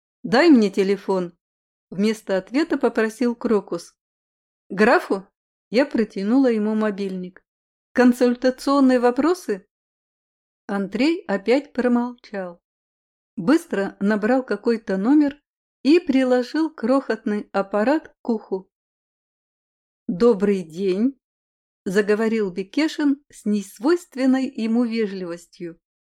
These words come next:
«Анатолия Михайловича пригласите, пожалуйста, к телефону». На некоторое время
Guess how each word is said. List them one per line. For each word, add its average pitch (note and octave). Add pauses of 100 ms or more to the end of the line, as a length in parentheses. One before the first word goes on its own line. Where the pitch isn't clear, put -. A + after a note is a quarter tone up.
(720)
«Анатолия A3+
Михайловича A3
пригласите, C4
пожалуйста, G3
к -
телефону». F3 (880)
На G#3
некоторое G3+
время C#4